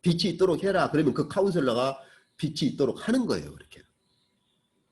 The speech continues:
그래서 오늘 잠언서에서 바로 내가 지혜자이며 카운슬러로 창조 전부터 창조주와 함께 있었고, 그리고 "내가 창조자가 되었다"라고 말씀하시는 거예요.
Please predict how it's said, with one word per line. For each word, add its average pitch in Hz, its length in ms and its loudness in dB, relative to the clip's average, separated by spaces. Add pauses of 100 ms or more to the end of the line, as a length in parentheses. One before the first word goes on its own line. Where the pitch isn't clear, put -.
(180)
그래서 185 220 6
오늘 143 240 4
잠언서에서 127 1040 0 (480)
바로 123 560 0
내가 113 1120 4
지혜자이며 139 1300 2
카운슬러로 160 1040 0
창조 190 360 -4
전부터 165 920 -2 (1200)
창조주와 113 600 0
함께 117 240 -4
있었고, 85 720 -8 (1080)
그리고 127 580 0
"내가 95 420 -4
창조자가 120 760 -6
되었다"라고 76 880 -8
말씀하시는 - 520 -16
거예요. - 240 -20